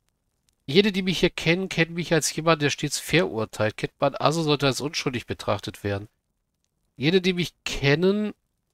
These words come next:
kennen mich als jemand, der stets verurteilt. Kennt man Azo, sollte als schuldig betrachtet werden.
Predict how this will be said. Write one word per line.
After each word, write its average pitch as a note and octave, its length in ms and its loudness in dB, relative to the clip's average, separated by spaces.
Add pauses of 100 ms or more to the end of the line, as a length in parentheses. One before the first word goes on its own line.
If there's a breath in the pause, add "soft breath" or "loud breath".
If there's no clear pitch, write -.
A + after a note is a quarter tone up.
(200)
kennen E3 260 2
mich E3 160 2
als D#3+ 200 4
jemand, D#3+ 260 0
der C#3 60 4
stets - 260 -4
verurteilt. D3 580 2
Kennt C#3+ 200 -6
man C#3+ 120 2
Azo, D3 180 0
sollte D3+ 240 0
als B2+ 80 0
schuldig E3 600 -2 (100)
betrachtet - 640 -6
werden. G2+ 220 -4